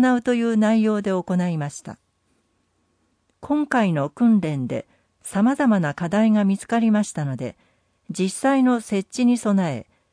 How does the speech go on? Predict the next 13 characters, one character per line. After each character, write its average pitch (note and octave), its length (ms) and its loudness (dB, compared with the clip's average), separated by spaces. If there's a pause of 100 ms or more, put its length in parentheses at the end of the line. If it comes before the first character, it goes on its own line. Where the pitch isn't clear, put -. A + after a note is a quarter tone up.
(140)
今 A3 280 4
後 F#3+ 300 -2
課 G3+ 140 -6
題 B3+ 280 0
を A#3+ 120 0
改 A3+ 260 -2
善 A3+ 240 2
し - 80 -6
て F#3+ 140 -4
い F3 80 -6
き - 120 -10
ま C#3+ 140 -6
す。 - 240 -18